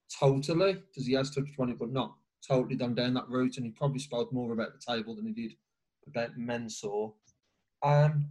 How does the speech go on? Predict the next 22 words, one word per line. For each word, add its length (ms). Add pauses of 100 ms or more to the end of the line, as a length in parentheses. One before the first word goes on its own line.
I 80
just 320
think 280
moving 360
forward, 580 (1400)
the 100
next 320
opponent 460
he 60
plays 560
in 120
the 60
Worlds, 680 (320)
the 80
next 240
opponent 420
he 60
plays 640
in, 440 (120)
uh, 280
other 140
competitions, 920